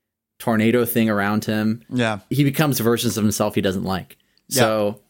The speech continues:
Speaker 1: you're seeing that with firebending, like, a, a fear of his, his power? Or is
Speaker 2: Oh,
Speaker 1: it, like,
Speaker 2: yeah,
Speaker 1: all-encompassing,
Speaker 2: that's,
Speaker 1: all
Speaker 2: that's
Speaker 1: elements?
Speaker 2: well put. I think it's, I think it's fear of his power, uh, but, but, like, I think firebend-, controlling firebending, I think, is the thing that steps him
Speaker 1: Yeah.
Speaker 2: towards, like, being able to control the Avatar state.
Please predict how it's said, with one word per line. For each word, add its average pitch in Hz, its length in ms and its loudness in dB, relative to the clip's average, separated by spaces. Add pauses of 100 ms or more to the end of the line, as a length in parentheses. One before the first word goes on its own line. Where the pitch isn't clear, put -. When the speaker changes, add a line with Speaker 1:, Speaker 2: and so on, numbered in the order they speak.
Speaker 1:
you're 131 160 2
seeing 127 240 2
that 104 240 0
with 113 160 -2
firebending, 104 600 0
like, 98 220 -2
a, 92 200 -2
a 85 60 -6
fear 101 360 0
of 95 140 -6
his, - 480 -4 (120)
his 107 140 -8
power? 110 380 -4 (180)
Or 175 140 6
is 160 100 2
Speaker 2:
Oh, 135 40 2
Speaker 1:
it, 110 60 0
like, 113 160 0
Speaker 2:
yeah, 127 40 -6
Speaker 1:
all-encompassing, 117 640 -2
Speaker 2:
that's, 98 60 -4
Speaker 1:
all 98 80 0
Speaker 2:
that's 160 200 2
Speaker 1:
elements? 131 160 -6
Speaker 2:
well 139 160 2
put. 113 340 -4
I 139 120 -12
think 190 180 -12
it's, - 400 -16 (320)
I 147 100 -2
think 190 160 2
it's - 220 -8
fear 139 240 -8
of 131 40 -8
his 127 120 -6
power, 117 420 -2
uh, 127 60 -8
but, 151 180 -4
but, 151 140 -2
like, 156 140 0
I 147 80 0
think 160 240 -4 (160)
firebend-, 175 880 -2
controlling 208 640 2
firebending, 147 680 0
I 127 120 -8
think, 127 200 -8
is 131 140 -8
the 123 60 -2
thing 139 180 0
that 120 220 2 (120)
steps - 400 -2
him 127 140 -2 (120)
Speaker 1:
Yeah. 123 100 -2
Speaker 2:
towards, 113 140 -4
like, 117 140 -4
being 127 120 0
able 120 100 -4
to 120 60 -10
control 107 560 -8
the 104 140 -8
Avatar 131 440 -2
state. - 320 -18